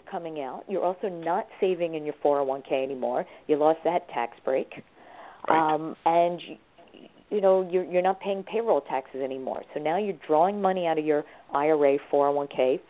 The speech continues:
Speaker 1: fully taxable, drawing down Social Security benefits up to eighty-five percent taxable, and you've lost a lot of your prior tax breaks. You could possibly be in the same,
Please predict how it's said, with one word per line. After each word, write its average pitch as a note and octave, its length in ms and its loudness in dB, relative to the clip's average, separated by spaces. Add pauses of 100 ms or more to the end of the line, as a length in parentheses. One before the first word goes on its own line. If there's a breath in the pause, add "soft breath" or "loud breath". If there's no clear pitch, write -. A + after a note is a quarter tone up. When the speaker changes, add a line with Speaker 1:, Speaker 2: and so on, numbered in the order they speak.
Speaker 1:
fully F3 200 2
taxable, D3 540 -8 (480 loud breath)
drawing F#3+ 320 2
down F3 200 0
Social D#3+ 180 -2 (140)
Security D3+ 260 -2
benefits B2+ 480 -4 (120)
up - 160 -4
to - 140 -4
eighty-five D#3+ 500 -4
percent C#3+ 380 -8
taxable, D3+ 480 -4 (300 loud breath)
and G#3 220 0
you've G#3+ 140 -4
lost F3+ 340 2 (180)
a G3 40 2
lot E3+ 340 2
of F3+ 160 4
your F3 160 0
prior C#3+ 420 -2
tax - 380 -8
breaks. - 280 -6 (300 loud breath)
You A3 180 0
could - 260 -2
possibly F#3 580 -2
be E3 280 -8
in E3 180 -6
the E3 120 -4 (120)
same, C#3+ 360 -4